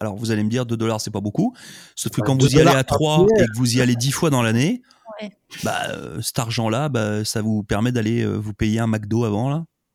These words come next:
Speaker 2: Ouais,
Speaker 1: Ça,
Speaker 2: ou alors
Speaker 1: c'est
Speaker 2: tu vas une onzième fois, hein.
Speaker 1: Ou tu vas une onzième fois. Non, non, mais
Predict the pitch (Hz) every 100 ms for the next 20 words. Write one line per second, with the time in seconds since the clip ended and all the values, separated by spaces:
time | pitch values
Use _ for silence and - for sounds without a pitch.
0 | _ _ 123 151 170 110 101 127 123 127
1 | 123 123 123 127 - 175 143 123 - -
2 | 113 - 113 117 110 131 120 110 110 101
3 | - 127 185 156 123